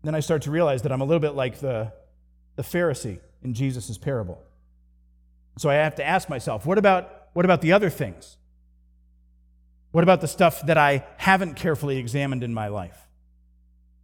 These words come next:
What about the stuff that our culture says is okay, that I think is okay, but that God says isn't?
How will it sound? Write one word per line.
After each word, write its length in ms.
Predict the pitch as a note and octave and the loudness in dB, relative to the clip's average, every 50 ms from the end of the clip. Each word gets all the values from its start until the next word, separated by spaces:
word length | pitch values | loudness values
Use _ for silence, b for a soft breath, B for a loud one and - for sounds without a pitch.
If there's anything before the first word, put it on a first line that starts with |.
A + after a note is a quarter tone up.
| _ _ _ _ _ _ _ _ _ _ _ _ _ _ _ _ _ _ _ _ _ _ _ _ _ _ _ _ _ _ _ _ _ _ _ - | _ _ _ _ _ _ _ _ _ _ _ _ _ _ _ _ _ _ _ _ _ _ _ _ _ _ _ _ _ _ _ _ _ _ _ -4
What 120 | D3+ D#3+ | -2 0
about 160 | D#3 E3+ D#3+ - | 0 0 0 -2
the 80 | D#3 | -4
stuff 260 | - - F#3+ E3+ - | -2 0 0 0 2
that 100 | - E3+ | 0 -2
our 100 | D3 C#3+ | -2 -2
culture 360 | C3 - F#3+ F#3 F#3+ - F#3+ D#3 | -2 -2 -2 -2 -2 -2 -6 -6
says 260 | - F3+ E3+ D#3 C3+ | -4 -4 -2 -2 -2
is 140 | D3+ C3 D#3+ | -2 -2 -2
okay, 300 | D#3 D3 - E3+ D#3 D3 | -2 0 0 2 2 2
that 120 | C3 A#2+ | 4 4
I 180 | C3+ F#3+ C#4 B3+ | 6 6 6 4
think 240 | - F#3 D#3+ - | 0 -4 -4 -4
is 140 | D3+ B2+ A2+ | -6 -6 -4
okay, 480 | C#3 B2+ A#2+ - C3+ A#2 G#2 G#2 A2 - - _ _ _ _ _ _ _ _ _ _ _ _ _ _ _ - | -6 -6 -6 -6 -6 -6 -4 -6 -8 -12 -16 _ _ _ _ _ _ _ _ _ _ _ _ _ _ _ -6
but 100 | D#3 C3+ | -4 -4
that 80 | D#3 B2+ | -4 -2
God 280 | C#3 D3+ D3+ D3+ C3 | 0 0 0 0 -2
says 240 | - - D3 C3+ C3 | -2 -4 -2 -2 -2
isn't? 340 | D3 A#2+ G2 - - - | -4 -6 -6 -10 -14 -18